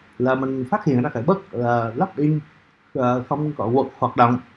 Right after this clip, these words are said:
Thì nút login không hoạt động thì tester mình sẽ report cái bug này cho đội phát triển phần mềm. Khi mà bug được, ờ, fix thì tester sẽ retest lại chức năng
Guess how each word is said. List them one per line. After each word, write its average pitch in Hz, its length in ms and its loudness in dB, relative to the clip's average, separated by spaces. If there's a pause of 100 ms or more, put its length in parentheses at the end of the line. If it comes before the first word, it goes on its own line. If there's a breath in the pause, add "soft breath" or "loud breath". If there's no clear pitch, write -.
(340)
Thì 139 120 2
nút 165 320 2
login 165 360 2
không 151 100 0
hoạt 131 200 -2
động 120 220 0 (140)
thì 131 260 2 (340)
tester 151 440 2
mình 131 200 -2
sẽ 120 160 -4
report 120 360 0 (140)
cái 113 100 -2
bug 175 220 2
này 120 200 -2
cho 135 100 -4
đội 117 160 0
phát 170 160 -2
triển 113 140 -4
phần 120 140 -4
mềm. 123 180 2 (520)
Khi 165 200 8
mà 147 140 2
bug 196 160 0 (100)
được, 120 260 -4
ờ, 110 280 -4
fix 233 160 2 (300)
thì 123 220 4 (280)
tester 139 500 0
sẽ 107 260 -4
retest 135 400 4 (240)
lại 110 300 2
chức 175 140 -6
năng 139 200 -2